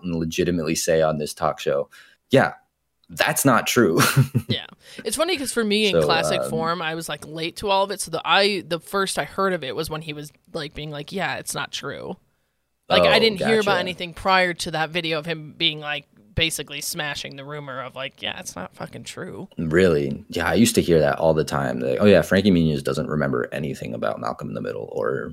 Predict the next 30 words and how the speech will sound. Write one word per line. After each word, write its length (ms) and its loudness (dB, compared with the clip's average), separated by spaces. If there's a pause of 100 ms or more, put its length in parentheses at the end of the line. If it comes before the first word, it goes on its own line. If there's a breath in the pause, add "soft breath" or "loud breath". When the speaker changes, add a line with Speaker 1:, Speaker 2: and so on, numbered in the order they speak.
Speaker 1:
most 460 2
of 180 -4
his 180 -4
child 320 0
acting 320 -4
career." 360 -8 (960 soft breath)
Speaker 2:
Which, 140 -8
Speaker 1:
Like, 100 -4
Speaker 2:
honestly, 280 0
Speaker 1:
I 20 4
used 260 4
to 40 2
Speaker 2:
not 100 4
a 40 0
Speaker 1:
think 80 2
Speaker 2:
bad 160 2
Speaker 1:
that 60 2
Speaker 2:
thing 80 0
to 40 0
Speaker 1:
was 80 -2
Speaker 2:
black 240 2
Speaker 1:
true. 80 -4
Speaker 2:
out. 260 -4
Child 320 -2
actors 380 -4
get 180 -10
fucked 300 -6
over 240 -6
a 60 -8
lot, 360 -8